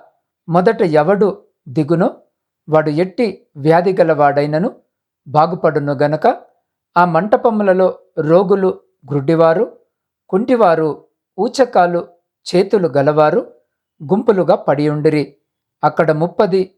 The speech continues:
ఎనిమిది ఏండ్ల నుండి వ్యాధి గల ఒక మనుషుడుండెను అన్న వచనముల ప్రకారము, ప్రియులారా, అతడు పూర్తిగా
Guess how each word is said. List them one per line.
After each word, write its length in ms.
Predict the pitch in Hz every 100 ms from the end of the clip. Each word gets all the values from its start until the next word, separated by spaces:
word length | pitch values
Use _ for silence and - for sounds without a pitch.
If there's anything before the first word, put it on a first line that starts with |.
| -
ఎనిమిది 420 | 160 180 208 180
ఏండ్ల 380 | 160 143 180 196
నుండి 520 | 185 175 165 156 135 _ _ _ _ 143
వ్యాధి 400 | 156 165 196 190
గల 200 | 175 180
ఒక 120 | 208
మనుషుడుండెను 1000 | 160 143 147 156 143 143 147 143 147 135 - _ _ _ _
అన్న 140 | 156 151
వచనముల 560 | 170 180 202 185 160 143 - _ -
ప్రకారము, 520 | 135 151 151 175 - _ _ _ _
ప్రియులారా, 480 | 147 143 143 151 196 - _ _ _ _ -
అతడు 300 | 175 220 180
పూర్తిగా 680 | - 208 226 233 202 190